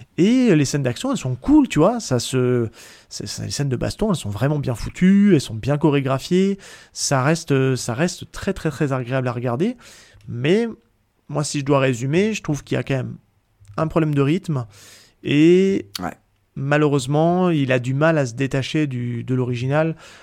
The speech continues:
Speaker 1: On nous fait la vanne, alors dans le, dans le film original, le bar de Roadhouse s'appelle le Double Deuce.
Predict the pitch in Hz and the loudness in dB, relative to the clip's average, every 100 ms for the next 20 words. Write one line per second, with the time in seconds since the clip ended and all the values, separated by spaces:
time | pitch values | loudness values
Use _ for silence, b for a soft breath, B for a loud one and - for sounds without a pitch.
0 | B - 127 127 - 143 135 143 151 156 | B -8 -4 -4 2 2 4 4 4 2
1 | 139 131 127 127 127 123 131 131 - 147 | -2 0 0 -2 -2 -2 -4 -4 -4 -2
2 | 135 127 139 156 135 - - - 127 123 | -2 -2 0 0 -2 -10 -20 -4 -2 2
3 | 147 139 117 120 117 127 135 139 120 127 | 2 0 -4 -6 -4 -2 -2 -4 -6 -6
4 | 120 120 131 135 131 185 - - | -6 -4 0 0 2 0 0 -10